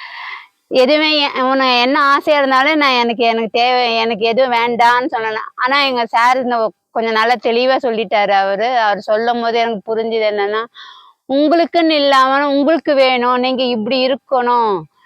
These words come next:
இப்படித்தான் இ-, இரு-, இப்படி இருந்தா உங்களை மதிக்க, மதிப்பாங்க. சொன்ன ஒரு ரெண்டு, மூணு கருத்துக்கள் வந்து எனக்கு ரொம்ப பிடிச்சிருந்தது அது. இனிமே அது என் வாழ்க்கையில அது பெரிய மாற்றமா இருக்கும்னு நான்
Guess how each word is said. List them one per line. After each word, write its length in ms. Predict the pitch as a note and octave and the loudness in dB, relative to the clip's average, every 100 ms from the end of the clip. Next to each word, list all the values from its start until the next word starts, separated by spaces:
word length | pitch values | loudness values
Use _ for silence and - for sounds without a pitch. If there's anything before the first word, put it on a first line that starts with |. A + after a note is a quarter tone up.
| - - | -16 -8
இப்படித்தான் 460 | A3+ C4 A3+ C#4+ C#4 | -2 0 2 2 2
இ-, 420 | B3 A#3+ A#3 A#3 | 2 2 2 -2
இரு-, 360 | B3+ A#3+ C#4 - | -2 0 0 -2
இப்படி 260 | - B3 C4+ | -4 -2 0
இருந்தா 360 | C#4 D#4+ D#4+ F4 | 0 2 4 4
உங்களை 220 | E4+ C#4 C4+ | 4 2 2
மதிக்க, 440 | B3+ B3 A3 C#4 A#3+ A#3+ | 0 -2 -2 0 0 -4
மதிப்பாங்க. 600 | A#3+ A#3 C4+ C4 A#3 A3+ G#3+ G#3+ G3 G3 F3 _ _ _ - - _ _ | -2 -2 0 2 2 2 2 2 0 -2 -12 _ _ _ -20 -20 _ _
சொன்ன 240 | C4+ C#4+ D4+ | -2 0 0
ஒரு 140 | B3+ B3 | 0 0
ரெண்டு, 220 | B3 B3+ | 0 -2
மூணு 180 | C4 C4 | -2 -2
கருத்துக்கள் 540 | B3 A3+ A3 D4 C#4 | 0 -2 -2 -2 0
வந்து 240 | C4+ B3 C4 | 0 0 -2
எனக்கு 220 | B3+ A3+ | -2 -2
ரொம்ப 260 | A3 A3 A#3 | -4 -2 -4
பிடிச்சிருந்தது 720 | A3+ A#3+ G#3 C4 A3+ G#3+ G3+ G3 | -4 -6 -2 -2 -2 -2 -2 -2
அது. 240 | F3+ F#3+ - - - - | -2 -4 -6 -14 -20 -6
இனிமே 300 | B3 C#4 D#4+ | -2 0 2
அது 200 | C#4+ B3 | 2 2
என் 220 | A#3+ A3+ | 2 2
வாழ்க்கையில 480 | G#3+ A3 A#3 C4 A#3+ | 4 2 2 0 0
அது 100 | G#3 | 0
பெரிய 220 | A3 A3+ | -2 0
மாற்றமா 480 | A3 G#3 A3 A#3+ A3+ A3+ | 2 0 0 -2 0 0
இருக்கும்னு 540 | G3+ - G#3+ A3+ A#3 | -2 -4 -4 -2 -2
நான் 540 | G#3+ G3+ G3+ F#3+ F3 | 0 2 2 0 -2